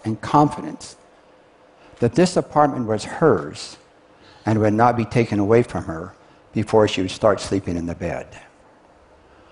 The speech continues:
Homelessness is a continuing challenge for many cities throughout our country. Our homeless population falls into three major categories.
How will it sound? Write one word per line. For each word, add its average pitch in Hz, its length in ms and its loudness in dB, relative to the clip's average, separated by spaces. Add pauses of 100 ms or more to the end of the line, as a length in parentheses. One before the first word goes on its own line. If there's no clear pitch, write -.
(120)
Homelessness 156 560 2
is 98 140 -4
a 92 60 -8
continuing 120 580 2
challenge 110 420 2
for 92 140 -4
many 98 220 2
cities 92 440 -4
throughout 87 420 -2
our 87 60 -12
country. - 460 -12 (1080)
Our 123 80 0
homeless 165 280 2
population 127 580 2
falls 117 280 4
into 107 180 -2
three 147 220 2
major 120 260 2
categories. 92 680 -2